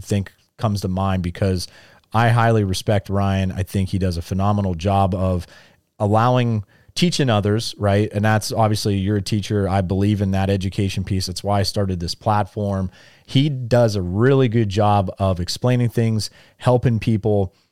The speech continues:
and being true and authentic with everything. And up into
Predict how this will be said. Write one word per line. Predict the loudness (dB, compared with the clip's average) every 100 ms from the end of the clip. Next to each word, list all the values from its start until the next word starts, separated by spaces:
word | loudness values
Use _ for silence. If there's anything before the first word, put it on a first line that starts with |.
| _ _ -2
and | 0 2 2 0 -4 _ _ -20 0
being | 2 2 0
true | 0 2 4 4 2 0
and | -2
authentic | 0 -2 -2 -2 -2 -4
with | -2 -2
everything. | -4 -4 -10 -10 -12 -8
And | -4 -2 -2 -4 -2
up | -2 0
into | -2 0 2 2 2 0